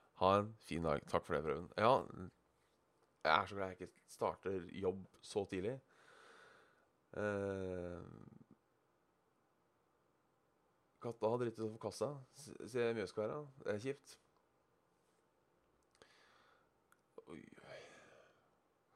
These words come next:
Ehm, jeg er glad jeg ikke starter så tidlig på jobb. Jeg ser du sier her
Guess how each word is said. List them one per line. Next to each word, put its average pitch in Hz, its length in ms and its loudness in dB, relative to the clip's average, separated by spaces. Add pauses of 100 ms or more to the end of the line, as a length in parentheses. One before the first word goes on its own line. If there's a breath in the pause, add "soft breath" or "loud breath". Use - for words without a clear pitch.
(2250 loud breath)
Ehm, 113 380 2 (2000 soft breath)
jeg 101 120 2
er 101 40 4
glad 98 160 6
jeg 98 80 0
ikke 104 140 -8
starter 95 300 2
så 90 260 2
tidlig 76 220 -2
på 82 100 0
jobb. - 160 -6 (1600 soft breath)
Jeg 107 80 -10
ser 104 140 0
du 110 100 4
sier 110 240 4
her 110 160 6